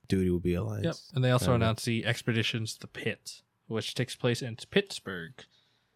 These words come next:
Speaker 1: I, re-, I really do hope that this, this brings this game back again, like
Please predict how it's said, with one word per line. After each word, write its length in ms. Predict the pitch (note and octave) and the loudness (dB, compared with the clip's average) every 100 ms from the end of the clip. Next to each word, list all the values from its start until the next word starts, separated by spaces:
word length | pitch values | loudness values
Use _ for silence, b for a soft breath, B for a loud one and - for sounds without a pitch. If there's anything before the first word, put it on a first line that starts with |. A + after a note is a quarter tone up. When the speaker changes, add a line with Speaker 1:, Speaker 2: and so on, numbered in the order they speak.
| - | 0
Speaker 1:
I, 60 | G#2+ | 4
re-, 160 | A#2+ | 6
I 100 | - | 6
really 340 | A#2 B2 A#2+ A2+ | 8 8 8 6
do 240 | A#2 A2 | 6 6
hope 200 | G#2 G2 | 6 4
that 160 | G2+ F2 | 2 4
this, 340 | F#2+ - - - | 2 2 -4 0
this 180 | G#2 - | 0 0
brings 360 | - G2+ F#2 | 2 2 2
this 140 | F#2+ - | 0 2
game 240 | F#2+ F#2+ | 4 4
back 260 | F#2+ F#2 - _ | 4 2 0 _
again, 340 | F#2 F#2+ F#2 F2+ | 0 4 4 4
like 200 | F2 | 2